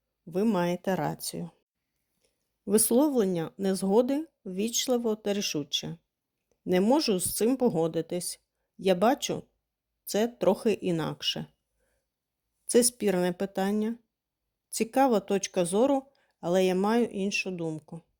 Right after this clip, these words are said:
Не впевнений, що це правильний підхід. Тут можна посперечатися.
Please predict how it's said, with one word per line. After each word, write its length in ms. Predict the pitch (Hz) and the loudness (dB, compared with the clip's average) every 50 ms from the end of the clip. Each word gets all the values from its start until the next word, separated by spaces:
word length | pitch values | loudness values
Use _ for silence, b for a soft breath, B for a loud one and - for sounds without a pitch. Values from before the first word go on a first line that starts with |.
| _ _ _ _ _ _ _ _ _ _ _ _ _ _ _ _ | _ _ _ _ _ _ _ _ _ _ _ _ _ _ _ _
Не 160 | - 196 233 277 | 0 2 2 2
впевнений, 840 | 277 - - - 190 180 175 175 175 175 175 175 175 180 180 190 196 - | 2 -2 -4 0 2 2 2 2 -2 -2 -2 -4 -4 -4 -6 -8 -12 -14
що 220 | - - - 196 | -12 -10 -8 -6
це 160 | - - 196 | -4 -4 -4
правильний 600 | 185 - 180 185 190 202 208 214 208 202 190 185 | -2 -2 -2 0 0 0 0 0 -2 -2 -2 -2
підхід. 600 | 185 - 190 190 - - - - 175 165 - - _ _ _ _ _ _ _ _ _ _ _ _ _ _ _ _ _ _ _ _ _ _ _ _ _ _ _ _ _ | -4 -6 -10 -12 -12 -14 -14 -12 -12 -12 -12 -14 _ _ _ _ _ _ _ _ _ _ _ _ _ _ _ _ _ _ _ _ _ _ _ _ _ _ _ _ _
Тут 300 | - 240 - - - - - | -2 0 0 0 -2 -6 -2
можна 540 | 240 214 208 214 202 - 170 165 165 185 196 _ | 0 2 2 2 0 -2 -6 -6 -8 -10 -12 _
посперечатися. 1080 | - 202 - - - 240 240 247 247 - - 170 160 - - - 151 - - 170 170 | -6 -6 -4 -2 0 0 0 0 -2 -2 -4 -4 -4 -6 -8 -10 -10 -10 -8 -10 -10